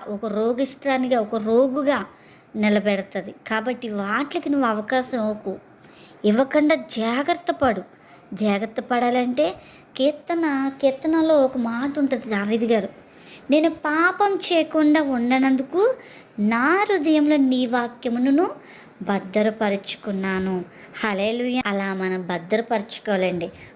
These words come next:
ఇంకో మాట కూడా చెప్తాను మీకు. హెబ్రీయులు రాసిన పత్రికలో దేవుడి వాక్యం ఇలా సెలవిస్తుందండి. దేవుడి వాక్యము జీవమై బలమై ఉంది, రెండంచెల ఖడ్గమై ఉన్న, ఖడ్గం, ఖడ్గము కంటే వాడినై ఉండి ప్రాణాత్మను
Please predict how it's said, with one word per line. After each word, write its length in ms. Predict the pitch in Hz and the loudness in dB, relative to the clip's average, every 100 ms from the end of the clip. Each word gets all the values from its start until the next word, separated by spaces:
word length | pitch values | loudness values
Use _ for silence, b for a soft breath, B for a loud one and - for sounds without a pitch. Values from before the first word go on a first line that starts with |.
| 220 | -4
ఇంకో 260 | 220 311 | 2 2
మాట 240 | 294 285 269 | 2 0 -2
కూడా 160 | 254 - | -4 -4
చెప్తాను 380 | 247 - 214 202 | -8 -4 -4 -2
మీకు. 140 | 190 | -2
హెబ్రీయులు 280 | 233 359 381 | 2 2 2
రాసిన 300 | 370 359 349 | 0 0 0
పత్రికలో 640 | 330 269 - 302 311 254 262 | 0 0 -2 -6 0 0 0
దేవుడి 440 | 220 214 262 339 | 2 2 2 0
వాక్యం 380 | 294 262 262 294 | -2 -2 -2 -2
ఇలా 200 | 233 233 | 0 0
సెలవిస్తుందండి. 880 | 233 214 214 254 - 240 233 220 214 | -2 -2 -2 -4 -2 0 2 2 2
దేవుడి 420 | 254 339 392 392 | 2 2 -2 -2
వాక్యము 520 | 359 330 320 339 330 | 0 -2 -2 -2 -2
జీవమై 760 | 220 226 220 240 277 311 359 370 | 0 0 2 2 2 2 -2 -2
బలమై 460 | 220 214 226 277 302 | -2 0 0 0 0
ఉంది, 260 | 262 240 226 | 0 0 0
రెండంచెల 680 | 208 226 294 302 339 339 330 B B B - | 0 2 0 0 0 0 -2 B B B -4
ఖడ్గమై 580 | 226 190 185 285 330 370 | -2 -2 0 2 4 2
ఉన్న, 320 | 349 285 269 | 0 2 2
ఖడ్గం, 540 | 247 220 208 339 359 330 | 0 -2 -4 -4 -2 -4
ఖడ్గము 720 | - - 240 220 220 330 359 | -8 -4 -2 -2 -2 -2 0
కంటే 280 | 349 311 349 | -2 0 0
వాడినై 680 | 254 220 233 285 311 359 | 2 2 2 2 2 2
ఉండి 500 | 330 294 262 262 320 - b b b b _ - - - | 2 2 2 2 0 -4 b b b b _ -20 -6 0
ప్రాణాత్మను 1080 | 226 214 254 277 302 294 285 302 311 330 | 2 2 4 4 2 0 -2 2 4 4